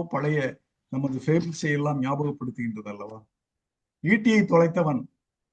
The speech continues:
அவனை நீராட்டினான். பின் பிளந்த சிதையை சாதுவான சொற்களாலும் கல்லரசன் மரத்தில் கொத்தி மண்கலயத்தில் ஏந்தப்பட்ட பாலாலும் மூடினார்கள்.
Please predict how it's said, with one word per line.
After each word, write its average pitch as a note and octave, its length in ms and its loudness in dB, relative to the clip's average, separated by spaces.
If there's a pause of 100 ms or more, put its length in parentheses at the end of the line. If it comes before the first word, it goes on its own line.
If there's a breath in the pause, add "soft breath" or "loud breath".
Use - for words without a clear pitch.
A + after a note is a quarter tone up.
(120)
அவனை B2 400 -2
நீராட்டினான். C3+ 760 0
பின் C#3 220 -4
பிளந்த G3+ 360 2
சிதையை E3+ 420 0 (360 loud breath)
சாதுவான G3 540 4
சொற்களாலும் E3+ 640 0
கல்லரசன் E3+ 600 0
மரத்தில் F#3 520 -2
கொத்தி E3 340 -4 (400 soft breath)
மண்கலயத்தில் G3+ 800 4
ஏந்தப்பட்ட F3+ 600 -4
பாலாலும் F3 600 0
மூடினார்கள். C#3+ 560 -2